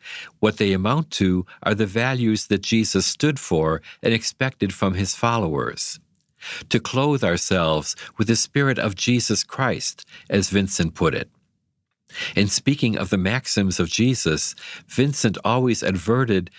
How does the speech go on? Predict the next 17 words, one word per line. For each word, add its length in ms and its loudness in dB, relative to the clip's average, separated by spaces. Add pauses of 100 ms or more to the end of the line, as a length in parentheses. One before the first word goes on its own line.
to 120 -2
the 100 2
tension 500 -2
that 140 4
existed 560 0
between 560 0
them 320 2 (240)
and 120 0
the 60 4
maxims 680 0
of 180 0
the 80 2
world, 560 0 (320)
which 160 0
is 160 0
usually 480 2
expressed 720 -4